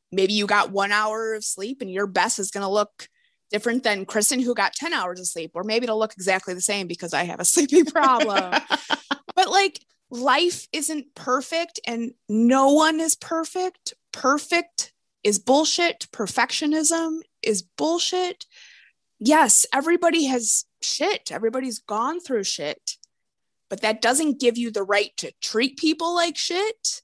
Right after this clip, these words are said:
Speaker 2: Mm-hmm.
Speaker 1: Um, it doesn't give you the right to not choose better for yourself, for your mental health. If you did that for yourself,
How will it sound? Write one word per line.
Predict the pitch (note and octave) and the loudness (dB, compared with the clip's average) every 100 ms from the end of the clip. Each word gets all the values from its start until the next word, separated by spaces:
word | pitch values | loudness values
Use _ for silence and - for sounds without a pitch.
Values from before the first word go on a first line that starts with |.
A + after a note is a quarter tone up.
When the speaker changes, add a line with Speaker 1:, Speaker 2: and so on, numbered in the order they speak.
| _ G3 | _ -4
Speaker 2:
Mm-hmm. | F3 D3+ F#3 | -4 0 4
Speaker 1:
Um, | G#3 G#3 F3+ | 6 6 2
it | A3+ | -2
doesn't | A#3 A#3 A#3 A#3 | -2 -2 -2 -6
give | A#3 | -6
you | A#3 | -2
the | A3 | 0
right | G#3 G#3 A3 - | 2 2 0 -4
to | G#3+ | -4
not | G#3 G3 - | -2 -2 -4
choose | - B3+ B3 | -4 0 0
better | G3+ G#3+ A#3+ B3+ | 2 2 4 2
for | A3 | -2
yourself, | G3+ F#3 - A3 B3 D#4+ | -2 0 0 2 0 -2
for | G3+ | -10
your | F#3+ F3+ | -12 -8
mental | F#3 B3 D#4 | -8 -6 -6
health. | C4+ C#4+ E4+ F#4+ | -4 -4 -4 -6
If | A#3+ | -10
you | A3 | -2
did | G#3+ A3 | 2 4
that | C4 | 2
for | - A#3 | 2 4
yourself, | C4+ E4 E4 E4+ F4 G#4 | 6 4 4 4 2 0